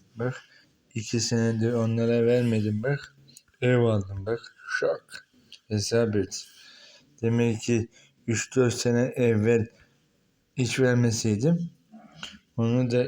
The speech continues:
yatırım yapsaydım, o zaman demek ki apartmana alırdım.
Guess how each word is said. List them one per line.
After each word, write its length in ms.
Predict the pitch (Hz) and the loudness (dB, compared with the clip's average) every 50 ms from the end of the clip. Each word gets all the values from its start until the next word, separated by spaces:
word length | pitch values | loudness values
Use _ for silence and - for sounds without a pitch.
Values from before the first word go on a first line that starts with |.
| - - | -2 -2
yatırım 600 | 120 117 113 110 113 - 113 107 113 113 120 127 | 0 2 2 0 0 -2 -2 0 0 0 -2 -2
yapsaydım, 800 | 120 113 110 110 104 - - 127 123 123 123 135 170 180 170 175 175 - - _ _ _ _ _ _ _ _ _ _ _ _ - - - - - - - _ _ _ _ _ _ _ _ _ | 0 0 0 0 -2 -2 -4 -2 -2 0 0 2 4 4 4 2 0 -4 -12 _ _ _ _ _ _ _ _ _ _ _ _ -20 -20 -20 -20 -20 -20 -20 _ _ _ _ _ _ _ _ _
o 140 | - 131 123 | -2 0 2
zaman 480 | 113 110 120 120 123 127 123 120 120 120 | 2 2 2 2 0 0 0 -2 -2 -2
demek 440 | 123 120 120 120 117 113 113 - - | -2 -2 -2 -2 -2 -2 -4 -6 -2
ki 300 | - 170 160 131 - - _ - - _ _ _ _ _ _ _ _ _ _ _ _ | 0 0 2 2 0 -4 _ -20 -20 _ _ _ _ _ _ _ _ _ _ _ _
apartmana 760 | 117 113 110 - 117 120 - - 127 117 117 127 131 131 131 | -4 -4 -2 -2 -2 -4 -2 -2 0 0 2 2 2 2 2
alırdım. 520 | 147 127 113 107 107 101 87 - 95 90 | 2 2 2 2 2 2 0 -4 -8 -10